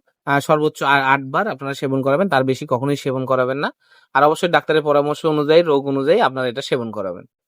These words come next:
এছাড়া শরীর ব্যথা, মাথা ব্যথা বা বিভিন্ন ধরনের ব্যথার জন্য আপনারা যখন ব্যথা হয় তখন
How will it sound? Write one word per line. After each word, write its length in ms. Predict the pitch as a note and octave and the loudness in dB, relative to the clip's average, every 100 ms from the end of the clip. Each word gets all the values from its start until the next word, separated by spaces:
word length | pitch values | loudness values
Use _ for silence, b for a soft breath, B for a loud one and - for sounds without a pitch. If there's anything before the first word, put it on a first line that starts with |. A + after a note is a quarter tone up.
| _ _ _ | _ _ _
এছাড়া 240 | D#3 F#3 F#3 | 0 2 2
শরীর 340 | - F3+ E3+ | 4 4 4
ব্যথা, 220 | F3 F3 | 2 2
মাথা 260 | F3 D#3 E3 | 4 4 4
ব্যথা 300 | D#3+ D#3 D#3+ | 0 0 -2
বা 160 | D#3 D3 | -2 -2
বিভিন্ন 280 | C#3 D3 | -2 -2
ধরনের 260 | D3 D3+ D3+ | 0 2 2
ব্যথার 300 | C#3 B2+ D3 | 2 2 0
জন্য 220 | C#3 C#3+ | 0 -2
আপনারা 380 | A3 D3 C3 C#3 | -4 -6 -4 -4
যখন 260 | C3+ C3+ C3 | -2 -4 -2
ব্যথা 260 | B2 C#3 | -2 -2
হয় 180 | C3+ D3+ | -4 -6
তখন 440 | F3 B2 C#3 C3 | -4 -8 -6 -8